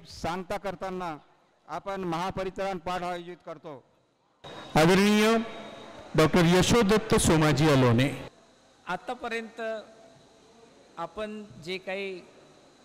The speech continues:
Speaker 3: अ, प्रवास केलेला आहे आपल्या जीवनामध्ये आणि आतापर्यंत जिथे ज्या स्थित-, ज्या,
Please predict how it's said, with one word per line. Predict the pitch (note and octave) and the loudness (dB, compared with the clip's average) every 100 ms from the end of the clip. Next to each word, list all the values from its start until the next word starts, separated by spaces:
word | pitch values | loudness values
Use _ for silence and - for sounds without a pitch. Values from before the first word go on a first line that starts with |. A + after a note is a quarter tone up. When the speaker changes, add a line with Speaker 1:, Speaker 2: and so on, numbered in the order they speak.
| _ _ - | _ _ -14
Speaker 3:
अ, | D3 D3 | -10 -10
प्रवास | C#3+ - E3+ G3+ - | -10 -8 -6 -6 -8
केलेला | F#3+ F3+ F3+ | -10 -6 -6
आहे | E3+ | -6
आपल्या | D#3+ E3+ | -8 -10
जीवनामध्ये | D#3 D#3 E3 D#3+ D#3 C#3+ C#3+ | -10 -12 -10 -10 -10 -10 -12
आणि | C#3+ E3 | -10 -10
आतापर्यंत | E3+ E3 G3 F#3 F#3 G3 | -10 -10 -10 -12 -12 -14
जिथे | F3+ E3 G3+ G3 - - D#3 | -14 -10 -8 -8 -14 -20 -10
ज्या | F3+ | -8
स्थित-, | F#3 G3+ - F#3+ | -6 -10 -16 -12
ज्या, | E3 F#3+ | -6 -4